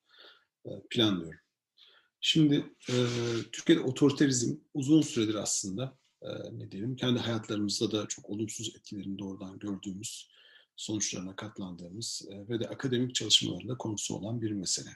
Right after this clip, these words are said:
Özellikle bu otoriterizmin hukuki ayağı, e, işte referandumlarla ilgili olarak ya da, e, aşama aşama bu otoriterizmin Türk-, e, son otuz yıl içerisinde, son A K P'nin yirmi, e,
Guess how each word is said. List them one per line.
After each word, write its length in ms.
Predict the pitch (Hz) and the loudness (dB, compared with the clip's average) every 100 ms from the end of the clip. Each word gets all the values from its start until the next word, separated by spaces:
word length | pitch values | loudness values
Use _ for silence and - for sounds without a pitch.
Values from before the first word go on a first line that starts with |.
| _ | _
Özellikle 720 | 135 131 143 147 139 117 123 - - | 2 4 4 2 2 0 0 -4 0
bu 100 | 120 | 2
otoriterizmin 880 | 110 117 113 117 117 117 120 117 - - - - - | 4 4 8 8 8 6 6 4 -6 -20 -20 -20 -16
hukuki 520 | - - 127 - 139 | 0 6 6 6 2
ayağı, 340 | - 107 87 - - _ 90 | 4 2 2 -4 -14 _ -8
e, 60 | - - - 110 _ _ - | -6 -6 -10 -14 _ _ -4
işte 200 | - 110 | -2 0
referandumlarla 840 | 107 123 113 101 101 104 101 92 | 2 4 6 6 4 4 4 2
ilgili 240 | 98 101 101 | 0 0 0
olarak 460 | 90 92 - - _ _ _ _ - | -2 -6 -14 -20 _ _ _ _ -6
ya 160 | 117 110 | -4 -2
da, 300 | 113 113 - | -4 -6 -10
e, 40 | 113 104 95 | -10 -10 -4
aşama 400 | 117 - 139 - | 0 2 2 0
aşama 420 | 117 - 123 120 | 2 2 2 -2
bu 140 | 117 113 | -2 -2
otoriterizmin 640 | 113 113 - 110 - 113 | -2 -4 -2 -4 -2 -4
Türk-, 340 | 110 117 - - - | -6 -12 -16 -20 -12
e, 60 | |
son 400 | 107 - 120 113 - | -8 -2 0 0 -4
otuz 340 | - 117 143 117 | -12 -6 -2 2
yıl 100 | 110 | 2
içerisinde, 760 | 98 101 98 - - 98 101 | 2 -2 -2 -4 -2 -2 -2
son 360 | - 127 117 - | -2 -2 -4 -6
A 160 | - 104 | -8 -6
K 140 | 113 | -4
P'nin 240 | 110 110 104 | -2 -2 -2
yirmi, 240 | 104 110 | -2 -2
e, 180 | - | -6